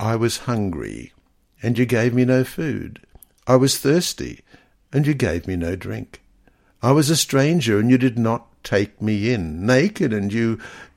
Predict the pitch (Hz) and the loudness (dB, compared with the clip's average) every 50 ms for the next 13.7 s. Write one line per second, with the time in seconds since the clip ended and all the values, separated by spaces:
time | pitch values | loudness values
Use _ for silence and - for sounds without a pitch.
0 | _ _ - 151 170 151 139 127 127 - - - 127 127 139 147 147 - - - | _ _ -2 0 2 4 2 2 2 -2 -4 -4 -2 -2 -2 -2 -4 -6 -8 -10
1 | - - - - - - 160 175 180 - - 117 104 101 101 98 104 101 - - | -8 -6 -4 -2 0 2 2 2 0 0 -2 -2 0 0 0 -2 -2 -4 -2 0
2 | 147 147 127 - 113 104 101 107 113 120 117 107 110 135 147 151 147 135 127 120 | 0 0 0 0 0 0 0 0 0 -2 -2 -2 -2 -4 -2 0 0 -2 -2 -2
3 | 123 117 127 135 135 147 139 - - - - - - - 131 139 _ _ _ _ | -4 -4 -4 -4 -4 -4 -8 -10 -10 -14 -14 -12 -14 -18 -20 -20 _ _ _ _
4 | _ _ _ _ _ _ _ _ _ _ _ _ _ _ _ _ _ _ _ _ | _ _ _ _ _ _ _ _ _ _ _ _ _ _ _ _ _ _ _ _
5 | - 135 147 170 170 151 135 131 139 175 175 - - 113 104 104 98 104 107 120 | 0 2 4 4 4 4 4 4 4 2 0 -2 -4 -2 -2 0 0 0 0 0
6 | 139 - - - 90 92 92 92 90 - - 113 104 104 104 104 98 92 - _ | -2 -4 -6 -8 -6 -6 -6 -6 -6 -4 -4 -2 -2 -2 -2 -4 -6 -8 -12 _
7 | _ _ _ _ _ _ _ _ - 135 131 143 135 117 101 92 85 87 - - | _ _ _ _ _ _ _ _ -6 -2 0 2 2 2 2 0 -2 -6 -14 -20
8 | _ _ _ _ _ _ _ _ _ _ _ - 123 147 185 214 214 175 160 131 | _ _ _ _ _ _ _ _ _ _ _ 2 2 4 4 2 2 2 0 0
9 | 117 - - - 76 76 78 76 76 69 - 78 62 69 78 73 73 76 95 - | 0 -2 -4 -4 -6 -6 -6 -6 -8 -8 -8 -10 -10 -8 -8 -8 -6 -8 -8 -8
10 | - _ _ _ _ _ _ _ _ _ _ - 139 143 - - 80 69 - - | -12 _ _ _ _ _ _ _ _ _ _ 4 4 4 4 2 -4 -4 -4 -6
11 | - - - 78 92 123 - _ _ _ _ _ _ _ _ - 120 127 131 - | -8 -8 -8 -8 -8 -10 -12 _ _ _ _ _ _ _ _ 0 2 2 2 0
12 | - - 98 85 76 76 78 78 82 95 107 - - _ _ _ _ _ _ _ | -2 -4 -4 -6 -6 -6 -8 -10 -10 -10 -10 -10 -14 _ _ _ _ _ _ _
13 | - 120 123 117 107 104 101 101 - - 123 120 117 | -2 0 0 2 2 0 -2 -2 -2 -4 -6 -6 -6